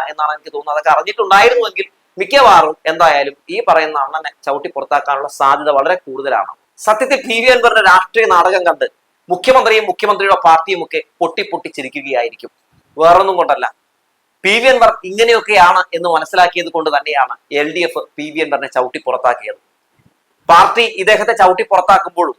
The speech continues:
ഇദ്ദേഹത്തിനെ പിന്തുണച്ച നിരവധി ആളുകളുണ്ടായിരുന്നു. അവർക്കൊക്കെ ഇപ്പോൾ ഒരു കാര്യം മനസ്സിലായി, ഈ പാർട്ടി കൂടെ നിൽക്കുന്നവരെ കുറിച്ച് നല്ല, ആ, നല്ല രീതിയിൽ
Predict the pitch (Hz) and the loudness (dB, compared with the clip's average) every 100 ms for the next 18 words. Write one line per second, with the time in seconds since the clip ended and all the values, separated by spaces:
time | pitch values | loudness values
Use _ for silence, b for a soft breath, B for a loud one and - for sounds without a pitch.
0 | _ 160 208 208 208 202 196 175 180 208 | _ -2 -2 -2 -4 -8 -8 -12 -4 -2
1 | 202 190 - 165 170 165 143 135 147 139 | 0 0 -2 0 -2 2 4 4 2 -4
2 | 117 117 - _ _ _ _ _ _ - | -4 -4 -8 _ _ _ _ _ _ 2
3 | 156 - - 190 170 175 - 214 190 175 | 2 2 0 -2 -4 -10 -2 0 2 2
4 | 151 160 139 135 139 107 - _ _ _ | 2 2 -4 -8 -4 -4 -6 _ _ _
5 | _ 185 247 185 185 - 175 160 _ - | _ -4 2 4 4 2 -4 -6 _ -4
6 | 180 240 220 190 196 185 180 165 156 - | 2 2 2 -2 -2 -2 -4 -6 -8 -4
7 | 139 - _ _ _ 151 180 196 240 202 | -4 -6 _ _ _ -2 2 4 4 2
8 | - _ _ - 139 156 156 165 190 233 | 0 _ _ -2 4 6 4 4 4 2
9 | 214 202 | 0 -6